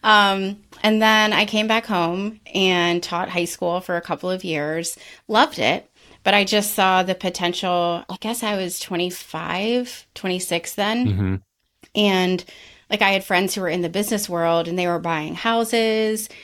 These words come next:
Speaker 1: nothing elaborate, but, you know, in our late twenties, that's kind of, like, the next step. I was single, all my friends were, and I could not imagine on a teacher salary, like, how old I would need to be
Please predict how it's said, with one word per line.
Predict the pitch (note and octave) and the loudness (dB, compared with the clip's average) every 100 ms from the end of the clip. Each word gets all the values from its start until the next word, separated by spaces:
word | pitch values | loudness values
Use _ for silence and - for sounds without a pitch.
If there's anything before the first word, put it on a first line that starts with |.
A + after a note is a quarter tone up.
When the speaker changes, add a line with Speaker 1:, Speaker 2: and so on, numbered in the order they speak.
| - - | -4 0
Speaker 1:
nothing | C#4+ A3 | 2 0
elaborate, | B2 - E3+ G3 D3 D3+ - | -2 0 0 2 0 0 -2
but, | F#3+ - | -6 -2
you | A3+ | 0
know, | E3+ | 0
in | F3 | -2
our | D#3+ E3 | -4 -4
late | E3 - | -4 -4
twenties, | - E3+ F3+ E3 E3+ - - - _ _ | -4 -2 0 0 -2 -6 -12 -16 _ _
that's | D#3+ D3+ - | -2 -2 -4
kind | - E3+ | -4 -2
of, | E3+ | -2
like, | E3+ D#3 | -4 -4
the | C#3+ | -6
next | - - | -6 -6
step. | - G3+ - - - - - _ _ _ | 0 0 0 -6 -20 -20 -20 _ _ _
I | - F3+ | -2 0
was | G3+ A3 | 0 -2
single, | - A3+ A3 A3+ A3 G#3+ G#3+ | 0 0 4 4 4 0 -4
all | F#3 F3+ | -8 -6
my | F3 | -6
friends | F3 E3 F#3 F3+ | -2 0 0 0
were, | G#3+ A3 A#3 A#3 G3+ | 0 2 0 0 -2
and | F#3 | 0
I | E3 F3+ | 2 0
could | F3+ - A3+ | -4 -4 0
not | G#3 F#3+ | 0 0
imagine | F3+ F3 D#3+ E3+ F#3+ | 0 -2 -2 -2 -2
on | F3+ | -2
a | E3+ | -2
teacher | - E3+ F#3 F#3 | -4 -6 -6 -6
salary, | G#3 F#3 G#3 G#3+ A3+ A#3+ A#3 - | -4 -2 -2 -2 -2 -2 -4 -6
like, | F#3 | -8
how | - - F#3+ F#3 | -8 -4 0 2
old | - D#3 F3 G3 | 2 0 0 -2
I | F#3+ | 2
would | A3+ F3+ | 2 2
need | F#3+ - | -2 -2
to | F3 | -6
be | - D#3+ F#3 A#3+ | -2 -2 0 -4